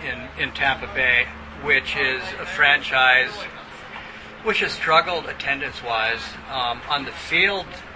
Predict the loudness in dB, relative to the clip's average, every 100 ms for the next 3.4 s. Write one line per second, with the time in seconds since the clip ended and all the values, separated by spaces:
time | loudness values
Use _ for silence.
0 | -6 -2 -2 0 -2 -2 -2 -2 -2 0
1 | -2 0 -2 -2 -8 -4 -4 -4 -8 -8
2 | -6 -6 0 4 4 2 -4 -2 -4 -6
3 | -4 -4 -4 -2